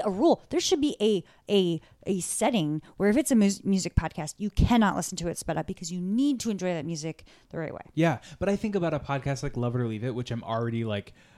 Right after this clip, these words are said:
Speaker 2: ha-, struggling to keep up with some of these heady topics and conversations. Like, I can't listen to that at
Speaker 1: Right.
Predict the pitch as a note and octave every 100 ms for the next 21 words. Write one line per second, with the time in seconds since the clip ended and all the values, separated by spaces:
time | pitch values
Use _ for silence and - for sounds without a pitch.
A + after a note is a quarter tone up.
0 | _ - A#2+ - - A2+ A2+ A2 A#2 B2
1 | A#2+ - A#2 A2 G#2 - A2+ - - A#2+
2 | A2 A2 - A2+ A2 - G2+ G#2 G#2 A#2
3 | A2 G#2+ G#2+ A2 G#2 D3 D3 D3 C3 -
4 | - G#3 D3+ E3 D#3 A#2+ G2+ - - A#2+
5 | -